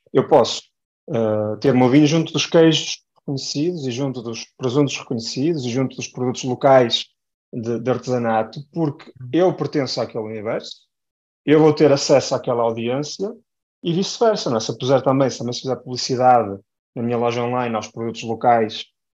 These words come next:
de, de outros produtores que são não concorrenciais, eles também vão ter acesso à minha,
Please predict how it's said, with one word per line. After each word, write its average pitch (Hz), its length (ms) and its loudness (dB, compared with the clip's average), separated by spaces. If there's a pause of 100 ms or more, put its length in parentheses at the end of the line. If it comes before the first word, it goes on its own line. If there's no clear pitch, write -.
(160)
de, 113 380 -8
de 123 140 -4
outros 113 220 -2
produtores 113 480 0
que - 140 -12
são 120 160 -4
não 113 220 0
concorrenciais, 113 1000 -2 (100)
eles - 200 -2
também 139 160 0
vão 143 100 4
ter 147 140 4
acesso 143 420 2
à 151 60 2
minha, 147 560 0